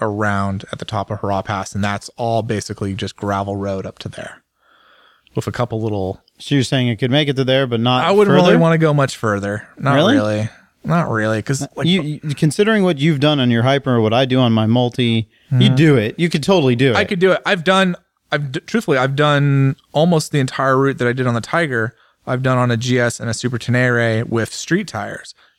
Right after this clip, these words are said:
Speaker 1: You can do it. You can drive your car with your feet.
Speaker 2: Yeah,
Speaker 1: It just
Speaker 2: I
Speaker 1: doesn't make it a good idea. It just wouldn't be the tool that I would pick for that, for that, that use case.
Speaker 2: Okay, fair enough.
Speaker 1: Um, I like having the twenty-one inch wheel, I like having the knobbies on it. I like having the skid plate and all the things.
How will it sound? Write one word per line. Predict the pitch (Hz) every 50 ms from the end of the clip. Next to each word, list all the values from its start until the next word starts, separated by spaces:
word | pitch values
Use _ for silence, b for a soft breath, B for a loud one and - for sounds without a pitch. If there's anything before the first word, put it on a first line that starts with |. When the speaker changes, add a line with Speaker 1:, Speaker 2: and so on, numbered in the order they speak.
| b b
Speaker 1:
You | - 156 233 330
can | 320 - 123 98 87 95 -
do | - 135 131 104
it. | 80 - - _ _ _ _ _ _ _ _ _ _ _ _ _ _ _ _ _ _ _ _ _ _
You | - 131 190
can | 208 202 104
drive | 113 135 135 135 123
your | 107 95
car | - - - - 135 131 120
with | 117 113 -
your | 95 98
feet. | - - _ - 185 190 90 82 _ _ _ _ _ _ _ _ _ _ _ _ _
Speaker 2:
Yeah, | - 139 113 95 -
Speaker 1:
It | -
just | 135 165 -
Speaker 2:
I | - 156
Speaker 1:
doesn't | 139 131 123
make | 120 110 -
it | 98
a | 92
good | 98 104 98
idea. | 95 95 95 101 92 - - - _ b b b b b b b b b b _ -
It | - 110
just | 120 139 131 -
wouldn't | 139 143 135 127
be | 131 123
the | 107 -
tool | - - 127 120 113
that | 107 101
I | 101 95
would | 92 95 92
pick | - - 104 95 -
for | - 110
that, | 92 90 92 92 - _ _ _ _
for | - - 113
that, | 98 92 - - 466 508 - 480 415
that | - - 101 98 -
use | 101 98 98 98 -
case. | - - 104 101 - 123 - - - -
Speaker 2:
Okay, | 160 151 139 156 147
fair | - - 147
enough. | 151 139 139 143 -
Speaker 1:
Um, | - 95 95 95 98 98 98
I | 120
like | 120 123 123 113
having | - 120 117 110 110
the | 107 104
twenty-one | - 117 107 104 104 101
inch | 98 107 - -
wheel, | 117 113 113 113
I |
like | 107 101 101
having | - 110 107 104 101
the | 98 101
knobbies | 101 104 107 110 110 113 110 107 107
on | 104 110 110
it. | 101 101
I | 95 98
like | 95 98 95 -
having | 107 101 95 92
the | 98 -
skid | - _ 127 117 113
plate | - - 120 117 113 110 107 110 -
and | 107 98
all | 95 98
the | 95 -
things. | - - 131 123 120 120 117 117 113 110 113 - - -